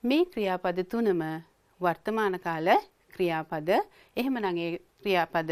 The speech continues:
අයිති වෙන්නේ වර්තමාන කාල වාක්‍යවලට. ඉන් පස්සේ අන්තිමට තියෙනවා පුතේ අපි සවස් වන විට නිවෙස් බලා පිටත් ඌයෙමු. ඌයෙමු කිව්වොත් අතීත කාල. දැන්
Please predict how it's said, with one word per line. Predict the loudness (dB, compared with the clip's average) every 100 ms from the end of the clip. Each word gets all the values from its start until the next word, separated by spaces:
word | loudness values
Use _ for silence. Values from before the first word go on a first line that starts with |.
| -4
අයිති | 0 0 0 -2
වෙන්නේ | 0 2 2
වර්තමාන | 2 -2 -4 -4
කාල | -2 0 0 -2 -8 -20 _
වාක්‍යවලට. | 6 6 6 -4 -6 -8 -12 -20 _ _ _ _ _ _ _
ඉන් | 0 2
පස්සේ | 4 4 4 0 2 0 -2 -8 _ _ _ 0
අන්තිමට | 0 0 -4 -6 -4
තියෙනවා | -4 -4 -6
පුතේ | -8 0 2 2 -4 0
අපි | 2 2 2
සවස් | 4 6 4 0
වන | 0 0
විට | 0 -4 -6 -8 -12 -20 _ _
නිවෙස් | -4 -2 -2 -4
බලා | -2 0 4 2
පිටත් | 2 -6 -2 -4 -4 _ _ -20 _
ඌයෙමු. | -6 -2 -2 0 -2 -2 -6 _ _ _ _ _ -12
ඌයෙමු | -6 -4 -4 -4
කිව්වොත් | -8 -4 -4 -6 _ _ _ -8
අතීත | -8 -8 -12 -8
කාල. | -4 -4 -6 -16 -20 -20 -10
දැන් | 0 2 2